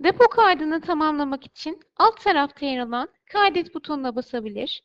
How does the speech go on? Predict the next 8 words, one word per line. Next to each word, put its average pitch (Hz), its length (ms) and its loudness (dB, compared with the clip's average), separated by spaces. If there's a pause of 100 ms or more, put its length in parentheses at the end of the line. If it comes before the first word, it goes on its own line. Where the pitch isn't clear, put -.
(380)
yeni 320 240 2
bir 453 140 6
depo 415 260 0
kaydı 359 340 0
eklemek 294 460 -6
için - 280 -12
ise 226 420 -10 (280)
yine 381 260 0